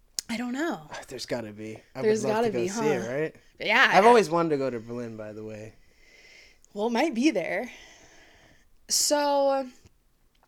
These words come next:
Speaker 1: side note,
Speaker 2: Mm-hmm.
Speaker 1: Maria was one of eight hundred thousand Soviet women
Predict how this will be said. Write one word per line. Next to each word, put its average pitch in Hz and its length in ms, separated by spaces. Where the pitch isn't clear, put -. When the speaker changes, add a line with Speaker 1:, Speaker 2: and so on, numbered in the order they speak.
Speaker 1:
side 285 480
note, 175 360
Speaker 2:
Mm-hmm. 165 320
Speaker 1:
Maria 247 440
was 311 260
one 233 200
of 214 180
eight 247 240
hundred 233 560
thousand 185 560
Soviet 208 560
women 175 420